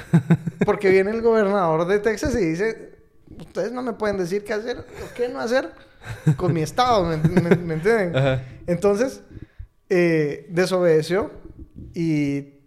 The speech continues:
Speaker 2: y, mm, volvió a poner esas zonas ahí porque
Speaker 1: Ujú.
Speaker 2: le valió pito.
Speaker 1: Ya.
Speaker 2: Y varios estados empezaron a apoyar, eh, la, la, la, la moción de, de,
Speaker 1: De eso.
Speaker 2: del, del estado de, de Texas.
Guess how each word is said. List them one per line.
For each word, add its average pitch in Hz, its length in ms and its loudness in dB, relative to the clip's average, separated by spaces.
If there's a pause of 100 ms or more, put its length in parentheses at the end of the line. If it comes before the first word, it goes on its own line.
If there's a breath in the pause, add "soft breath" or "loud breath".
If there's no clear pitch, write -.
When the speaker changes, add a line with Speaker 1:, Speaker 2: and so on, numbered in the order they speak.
(400)
Speaker 2:
y, 151 460 -2
mm, 135 420 -8 (520)
volvió 165 260 2
a 175 40 2
poner 190 240 0
esas 196 160 -2
zonas 320 400 -2
ahí 220 340 0
porque 160 360 0
Speaker 1:
Ujú. 156 60 -4
Speaker 2:
le 160 80 -2
valió 151 220 -2
pito. 302 280 -8 (120)
Speaker 1:
Ya. 123 280 -2 (260)
Speaker 2:
Y 175 540 -6 (720 loud breath)
varios 214 320 0
estados 240 420 2
empezaron 185 480 -2
a 202 40 0
apoyar, 165 640 -2 (140)
eh, 143 420 -4
la, 131 460 -6
la, 131 520 -10
la, 131 320 -10
la 135 140 -8
moción 190 400 -8
de, 160 400 -6 (200)
de, 131 340 -8
Speaker 1:
De 135 200 6
eso. 151 180 2
Speaker 2:
del, 123 160 2
del 143 160 -4
estado 151 380 -2
de, 165 200 -2
de 165 180 -8
Texas. 269 420 -8